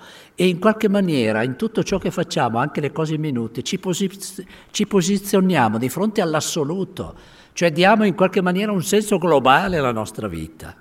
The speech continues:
Polo trascendentale, appunto, dell'io, della coscienza, che è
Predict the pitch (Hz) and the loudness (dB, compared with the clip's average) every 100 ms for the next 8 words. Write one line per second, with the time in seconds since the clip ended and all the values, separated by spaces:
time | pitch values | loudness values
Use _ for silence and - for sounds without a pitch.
0 | _ _ _ _ _ _ _ _ _ _ | _ _ _ _ _ _ _ _ _ _
1 | _ _ _ _ _ _ _ - - - | _ _ _ _ _ _ _ -20 -20 -20
2 | - - _ _ - 180 202 175 139 123 | -20 -20 _ _ 0 4 6 4 -2 -4
3 | - 117 110 110 98 123 87 71 78 76 | 0 2 2 0 0 0 0 -2 -8 -12
4 | - 76 76 - 82 87 78 87 80 71 | -14 -16 -16 -16 -14 -12 -6 -4 -4 -6
5 | 76 - - - - - - - - - | -10 -14 -14 -16 -14 -14 -14 -14 -16 -16
6 | - 120 131 147 - | -4 0 2 0 -4